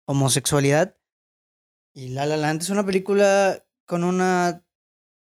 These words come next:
un argumento bastante ordinario, ¿no? Por decirlo de alguna manera. Eh, una película romántica, es un musical. Y pues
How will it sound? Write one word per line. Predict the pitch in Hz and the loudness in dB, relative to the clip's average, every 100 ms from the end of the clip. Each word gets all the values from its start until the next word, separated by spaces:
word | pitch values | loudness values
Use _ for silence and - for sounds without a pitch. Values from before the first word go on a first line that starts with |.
| _ _ _ _ _ _ | _ _ _ _ _ _
un | - 185 185 185 | -2 2 4 4
argumento | 175 151 170 180 | 0 0 -2 0
bastante | 165 143 180 170 180 175 165 151 143 139 147 | -2 -2 -4 -2 -2 0 0 0 0 -2 -4
ordinario, | - 151 156 175 254 165 | -4 -2 0 2 2 2
¿no? | 147 196 247 285 - | 0 0 -2 -6 -6
Por | 139 | -4
decirlo | 135 127 156 156 | -4 -4 -4 -4
de | |
alguna | 147 143 160 | -4 -4 -4
manera. | 156 196 202 - _ _ _ _ | -2 0 0 -4 _ _ _ _
Eh, | 156 143 | -8 -6
una | 143 151 156 147 | -4 -6 -6 -6
película | 151 143 147 | -6 -6 -4
romántica, | 139 135 170 185 175 156 | -2 0 0 -2 -4 -4
es | 165 | -4
un | 151 | -4
musical. | 135 - 175 185 _ _ _ _ - - | -6 -10 -12 -12 _ _ _ _ -20 -18
Y | 160 | -18
pues | 143 139 135 135 - - | -10 -4 -2 -2 -2 -4